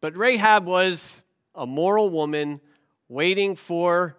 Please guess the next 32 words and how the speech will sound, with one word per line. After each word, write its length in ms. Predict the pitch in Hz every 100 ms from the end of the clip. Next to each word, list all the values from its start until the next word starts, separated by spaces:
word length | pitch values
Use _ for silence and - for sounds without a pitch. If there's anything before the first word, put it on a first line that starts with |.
| -
the 160 | 143 151
Israelites 520 | 165 180 175 175 -
to 100 | 196
come. 340 | - 147 147
She 240 | 143 151 127
heard 180 | 165
about 300 | 170 165 156
God, 380 | 151 139 143 143
and 380 | 139 143 147 143
she 160 | - 160
didn't 220 | 160 151
partake 420 | 160 147 151 143
in 100 | 139
any 240 | 135 127 117
of 60 |
that. 180 | 110 110
Is 100 | 107
that 140 | 131 127
true? 300 | 196 254 196 _ _ _ _ _ _ _ _ _
Well, 80 | 175
as 80 | 180
opposed 400 | 180 262 285 -
to 60 |
being 340 | 175 226 226 196
a 100 | 156
fake 320 | - 226 -
prostitute, 580 | 175 156 - 147 180 156
Rahab 340 | 151 151 160
was 120 | 170
a 60 | 175
real 260 | 170 190 185
prostitute. 760 | - 117 - - 123 -